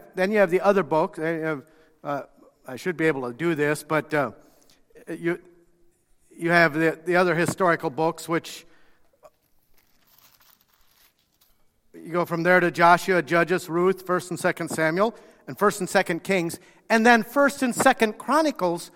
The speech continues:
are a recap again. So, so what you have is you have this section and then a recap, goes right back through it. And then you have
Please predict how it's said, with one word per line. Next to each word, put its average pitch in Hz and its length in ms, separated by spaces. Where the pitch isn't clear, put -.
are 180 180
a 165 60
recap 180 580
again. 175 500
So, 208 280
so 220 140
what 214 200
you 202 80
have 240 240
is 190 100
you 196 80
have 185 140
this 175 160
section 269 640
and 180 160
then 185 80
a 180 100
recap, 180 500
goes 160 200
right 196 180
back 233 260
through 214 240
it. - 140
And 165 140
then 202 140
you 202 120
have 175 320